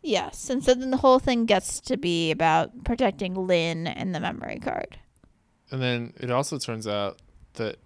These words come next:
Speaker 2: her son gets taken.
Speaker 1: Yeah, they take her son because she has the <laughs> memory card. I feel like you're t-, describing this in a really passive way, but, like, everything, like,
Speaker 2: You're right, active voice,
Speaker 1: Yeah,
Speaker 2: active
Speaker 1: we need to
Speaker 2: voice.
Speaker 1: use active voice. You're the writer. I'm not, I don't
Speaker 2: Son
Speaker 1: even write
Speaker 2: taken.
Speaker 1: anything.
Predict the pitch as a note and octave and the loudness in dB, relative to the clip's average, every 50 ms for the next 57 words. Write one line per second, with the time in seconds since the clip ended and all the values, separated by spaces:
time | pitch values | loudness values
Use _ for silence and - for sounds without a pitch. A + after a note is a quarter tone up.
0 | - - - A#2+ A2+ G#2+ G#2+ - - B2 A#2+ A#2+ A#2 G#2+ G2+ G2+ G2+ F#2 - - | -14 -8 -6 -6 -6 -6 -6 -6 -6 -6 -6 -6 -8 -8 -8 -8 -8 -8 -8 -12
1 | - - - A2 G2+ G2 - F#2+ - - C3 _ _ _ _ - _ _ _ _ | -14 -10 -10 -10 -10 -10 -12 -12 -14 -14 -18 _ _ _ _ -20 _ _ _ _
2 | _ _ _ _ _ _ _ _ _ _ _ - C4+ C4 C4+ B3+ G#3+ G3+ G3+ - | _ _ _ _ _ _ _ _ _ _ _ 0 4 6 8 8 8 8 6 6
3 | - A3+ B3+ B3+ B3+ - - - D#4 D4+ D#4+ - - D#4 C4 C4+ - - C4+ B3 | 6 8 8 8 8 6 4 8 8 8 8 6 4 4 4 4 4 4 6 6
4 | A3 A3 A3 G#3+ G#3+ G#3+ - - A3+ G3+ G3 G3 G3 G3 G3 - - - - - | 6 6 2 2 0 -2 -2 2 4 4 6 6 4 2 0 -2 -2 -2 -2 -2
5 | G#3 F#3+ B3 F3 F#3 F#3+ - - G3+ G#3+ C#4+ F4 E4+ D4 - F#4+ A4 D#4 - - | 0 0 2 2 2 0 0 -2 2 4 4 6 10 12 12 12 12 12 10 10
6 | - A#4+ - G#4 - - A#4+ - - - A#4+ - - - - - - C5 G#4 - | 12 12 12 12 12 12 10 10 12 12 10 10 10 6 -12 -6 -2 2 4 8
7 | - - A#4 F4+ - - - E4 F#4 G4+ F#4 - F4 E4 D#4+ - F4 C#4+ - - | 8 8 8 8 6 4 4 6 6 6 4 2 0 0 4 8 8 8 8 8
8 | C4+ C#4+ C#4 C4+ - B3+ B3 A3+ A3+ A#3+ B3 B3 A#3+ G3+ B3 A#3 A3+ A3 A3 A3 | 2 0 -2 0 4 6 6 6 6 4 2 0 0 0 2 2 4 4 4 2
9 | G#3+ - G3+ G#3 G#3+ - - A3+ G#3 B3+ A#3 G#3 G3+ F#3 E3+ - - A#3 C4 A3+ | 2 2 2 2 2 0 0 -2 -2 0 0 0 0 0 2 0 0 2 2 4
10 | G#3 A#3 A#3 A3+ - - A3+ A#3 B3 B3+ - C4 B3 A#3 A3 G#3 G#3 G#3 G#3 G#3 | 4 4 4 4 4 2 2 4 2 2 2 0 -2 -2 0 0 0 0 -2 -4
11 | - - - C#3 C3+ C3 B2+ A#2+ A2+ G#2+ G2+ - - G2+ G#2+ - - A#2 A2 A#2 | -8 -16 -14 -6 -2 0 2 4 4 2 0 -2 -4 -6 -6 -8 -10 -12 -10 -8
12 | A2 G#2 G#2+ G2 - - B3 A#3 - A3+ B3 - B3 B3 B3 A#3+ B3+ B3+ - C#4 | -8 -6 -6 -6 -2 2 4 4 6 4 4 2 0 0 0 0 -2 0 0 0
13 | C4+ C#4+ - B3+ B3 C4 A3 - G#3+ G#3+ A3+ G3 F#3+ G#3+ - C4 B3+ E4 F#4+ G4+ | 0 2 2 2 2 2 0 -2 -4 -4 -2 -2 -2 -2 0 0 2 2 4 4
14 | C4 A3 - G#3+ A3 G#3 F#3+ F3+ F3+ G3+ - A3+ B3 B3+ C#4+ C#4+ - B3 B3 - | 4 4 4 4 4 4 2 2 0 0 2 2 2 2 2 2 4 4 4 6
15 | C4 B3+ C4 B3+ A#3 A3+ A3 A3 G#3+ A3 - A#2+ - B3 B3+ B3 - - - - | 6 6 6 6 6 4 4 4 6 6 8 6 6 6 4 4 4 4 2 2
16 | B3 C#4 D#4+ D#4+ | 2 0 0 -2